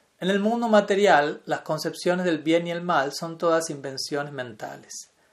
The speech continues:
Por lo tanto, decir esto es bueno, esto es malo, es un error." Posi-, fin de la cita de Siddhasivara Maharaj. ¿Es posible que pueda, por favor, minar un poco en esto que dice Siddhasivara Maharaj? Mm.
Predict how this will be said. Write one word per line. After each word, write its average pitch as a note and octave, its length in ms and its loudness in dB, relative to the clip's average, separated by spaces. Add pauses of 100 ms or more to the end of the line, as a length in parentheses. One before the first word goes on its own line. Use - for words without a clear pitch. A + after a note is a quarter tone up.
(220)
Por G#3 160 4
lo F#3 120 4
tanto, C#3+ 380 0
decir C#3 400 -2
esto D3+ 280 -6
es D3+ 60 -12
bueno, D#3+ 320 2
esto F#3+ 220 -4
es F#3+ 60 -8
malo, C#3 260 2
es C#3 140 -8
un D3+ 100 -6
error." F3 420 4 (680)
Posi-, - 360 -8 (640)
fin F3 240 0
de D#3+ 60 4
la C#3+ 140 6
cita D3+ 300 -4
de B2+ 60 -2
Siddhasivara B2 480 -8
Maharaj. A#2+ 240 -20 (840)
¿Es F#3 140 4
posible G#3+ 460 2
que F3+ 120 2
pueda, E3+ 240 2
por E3+ 160 0
favor, E3 340 4
minar D3 400 0
un D3+ 140 -6
poco D#3 640 0
en C#3 160 -8
esto D3+ 260 -8
que C#3+ 120 -6
dice C#3 200 -10
Siddhasivara C#3+ 640 -6
Maharaj? C#3 380 -2 (500)
Mm. B2+ 220 -18